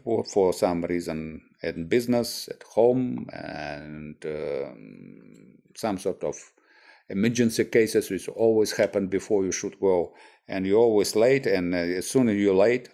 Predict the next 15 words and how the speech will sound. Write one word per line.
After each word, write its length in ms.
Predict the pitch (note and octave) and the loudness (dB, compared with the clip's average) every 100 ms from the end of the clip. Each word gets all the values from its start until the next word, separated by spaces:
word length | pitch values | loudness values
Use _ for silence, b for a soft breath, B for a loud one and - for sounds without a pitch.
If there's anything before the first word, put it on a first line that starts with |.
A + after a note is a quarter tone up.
| - | -2
but 200 | E2 - | -2 0
show 240 | - F2+ | 0 0
must 240 | E2+ E2+ - | 0 -2 2
go 280 | F2 E2+ A#2+ | 4 4 2
on, 140 | D3+ _ _ _ _ | -2 _ _ _ _
so 280 | - E2 D2+ | -8 -6 -6
you 180 | D#2+ - - | -8 -12 -8
cannot 800 | - G#2+ A2 A2 G#2 - - - | 0 2 2 2 0 -2 -12 -4
be 200 | G#2+ G#2 | -2 0
not 380 | G2 G2+ G#2 G2+ | 0 0 0 0
arrive 520 | G2 F#2+ G2+ G#2 G2+ | 4 4 4 2 0
because 440 | F#2+ - G2 - | -2 2 0 2
whatever 500 | G2 F2+ G2+ F2+ E2+ | -2 2 2 4 2
reason, 460 | F#2 F#2+ A2 B2 - | 2 0 -2 -2 -6
you 160 | - | -8